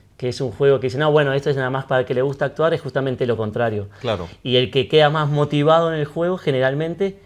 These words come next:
Speaker 1: es aquel que en un primer momento pensó que le iba a costar más.
Speaker 2: Claro, y al final cuando lo logra, cuando se enfrenta a ese miedo, ¿no? A esa vergüenza, es cuando de verdad lo, lo, lo disfruta. Y además, como estáis dando tanta herramienta de, con la que guiarte,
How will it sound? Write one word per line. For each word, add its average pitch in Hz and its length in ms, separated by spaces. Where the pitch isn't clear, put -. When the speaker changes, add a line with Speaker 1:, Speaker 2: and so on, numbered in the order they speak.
Speaker 1:
es 139 220
aquel 160 340
que 151 320
en 135 160
un 151 100
primer 147 520
momento 156 920
pensó 135 240
que - 80
le 127 60
iba 131 80
a 113 40
costar 117 300
más. 110 260
Speaker 2:
Claro, 113 200
y 95 60
al 87 80
final 101 260
cuando 98 220
lo 90 120
logra, 107 260
cuando 90 200
se 95 80
enfrenta 110 440
a - 20
ese 104 180
miedo, 107 360
¿no? 110 60
A - 20
esa 104 100
vergüenza, 101 440
es - 80
cuando 92 240
de 90 60
verdad 87 460
lo, 87 240
lo, 90 240
lo 92 140
disfruta. 92 520
Y - 40
además, 107 260
como 113 200
estáis 110 180
dando 123 220
tanta 120 280
herramienta 113 640
de, 92 160
con 101 140
la 98 80
que 101 140
guiarte, 101 520